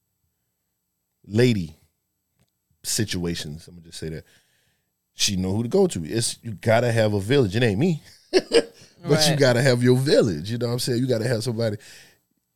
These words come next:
Speaker 1: that's gonna give you some sound advice and be reasonable about it. You know what I'm
Speaker 2: Even,
Speaker 1: saying?
Speaker 2: even parenting,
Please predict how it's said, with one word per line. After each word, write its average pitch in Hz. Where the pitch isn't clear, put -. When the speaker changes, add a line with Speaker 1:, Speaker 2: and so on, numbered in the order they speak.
Speaker 1:
that's 110
gonna 110
give 117
you 110
some 107
sound 101
advice 95
and 92
be 95
reasonable 90
about 67
it. 52
You 69
know -
what -
I'm -
Speaker 2:
Even, 320
Speaker 1:
saying? 220
Speaker 2:
even 220
parenting, 160